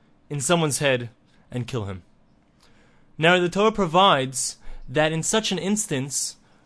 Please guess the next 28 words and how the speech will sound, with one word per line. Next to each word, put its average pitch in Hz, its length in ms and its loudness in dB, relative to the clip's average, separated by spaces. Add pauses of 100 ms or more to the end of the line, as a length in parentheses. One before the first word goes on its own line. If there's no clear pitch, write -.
a 147 80 0
relative 165 760 4
of 151 140 -6
the 156 80 -4
person 196 300 2
who 190 100 2
was 175 160 4
killed 175 480 0 (380)
is 160 160 -2
allowed 214 320 6
to 214 80 0
go 175 240 4
and 180 100 -2
take 175 180 -2
vengeance 160 720 0 (300)
upon 151 300 0
the 151 120 -4
unintentional 165 600 0
murderer. 175 500 2 (880)
Now, 185 220 4
says 214 220 -2
the 190 100 0
Torah, 175 480 2 (380)
what 170 240 2
this 220 200 2
murderer 190 380 4
should 151 280 -2
do 156 380 0